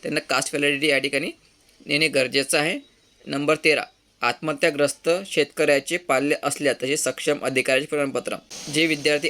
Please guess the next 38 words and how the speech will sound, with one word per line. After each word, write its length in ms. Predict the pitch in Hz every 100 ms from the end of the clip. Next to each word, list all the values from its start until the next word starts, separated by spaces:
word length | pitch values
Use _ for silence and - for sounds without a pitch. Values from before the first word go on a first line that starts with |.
| -
आत्महत्याग्रस्त 720 | 127 - 147 165 143 135 170
शेतकऱ्याचे 440 | 151 135 151 147
पाल्य 320 | 143 127 143
आहे 160 | 156 151
त्यांना 280 | - 131 165 - _ -
सक्षम 360 | - 143 - 165
अधिकाऱ्याचे 480 | - 139 139 135 131
प्रमाणपत्र 420 | 160 135 135 143
सोबत 240 | 143 135 135
न्यावं 260 | 139 131 131
लागेल 280 | 131 131 302 - _ -
आणि 140 | 135 -
आधार 260 | 123 127
कार्ड 180 | 131 156
सोबत 300 | - 135 131 -
न्यावं 320 | 214 180 147
लागेल. 220 | 117 98 - _ _ -
ठीक 120 | 175
आहे 80 | 180
मित्रांनो, 400 | 175 170 165 143
तर 260 | - _ 147
इत्यादी 300 | 139 147 151
तुम्हाला 280 | 160 156 156
महत्त्वाचे 380 | 131 127 143
डॉक्युमेंट 440 | 143 120 135 135 139
आहे 100 | 147
हे 80 | 151
तुम्हाला 360 | 151 135 135 - - - -
सोबत 240 | - 123 143
नेणे 220 | 139 139
गरजेचं 480 | 147 117 117 123 143 151
आहे. 160 | 151
आणि 180 | 127 131
ही 120 | 127
साईट 240 | 131 123 135
दिली 140 | 135
आहे 60 | 139
मित्रांनो, 400 | 139 147 151